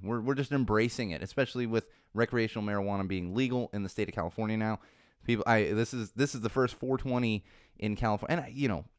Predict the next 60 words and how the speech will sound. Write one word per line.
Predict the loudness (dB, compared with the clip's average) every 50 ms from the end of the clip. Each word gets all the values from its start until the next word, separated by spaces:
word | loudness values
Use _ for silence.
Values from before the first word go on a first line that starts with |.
| _ _ _ -10
per-, | -8 -4 0
on | 0 2
a | 6
personal | 6 6 6 6 4 2
level, | 2 4 6 4
like, | 6 6
I | 6
don't | 6 6 4
make | 2 2 2
a | 0
big | 0 0 2
deal | 2 0 0 2 2
<laughs> |
about | 4 4 4 4 4 2
it. | 2 2 2
I | 2 0 2
don't. | 4 4 4 4 4 2 0
It's | -4 -4 -2 -4
like, | -2 -2 -2
it's | -2 -2
another | 0 2 2 2 0 2
day, | 4 6 8 8 8 6 4 2 -2 -8 -20 -20 -20 -20 _ _
you | -8 -4 -2 0
know. | 0 0 0 0
It, | -2 -4 -6 -4
like, | -4 -4 -4 -2 0
I | 2 2 4
am | 4 4 4
a | 2 2 0 -2 -14 _ _ -6 -2
proponent | 0 6 8 8 8 8 6 4
of | 2 2
medical | 4 4 4 4 2 2
marijuana | 2 2 2 2 2 0 0 0 0 -2 -2 -2
and | 0 2
recreational | 2 2 4 2 0 0 0 -2 -2
marijuana, | 0 0 0 2 2 0 0
but | 0 -4
it's, | -4 -6
it's | -10 -10 -8 -6 -4
another | -2 -2 0 -2 -2
day. | -2 -2 -4 -4 -8 -8 -6 -4
Like, | -4 -4 -2
let's, | -2 -4 -4 -4 -6 -14 -10 -8 -6
you | -4 -4
know, | -4 -2 -4
I'm | -2 -2
not. | -2 -4 -4 -6 -14 -20 -20 -8 0
But | 4 4 4 4 4
for | 2 4
those | 4 4 2
of | 4 4
you | 4
out | 4 4
there | 4 2
that | 2 0 0 2
do, | 4 6 6 8 6 6 2 0 -8 -20 -20 -20 _ -4 0
uh, | 2 2 4
enjoy | 4 4 4 6 8 8 8 8 8 6
partaking | 6 4 2 2 4 2 0 2 0 0 0
in, | 0 0 0 -2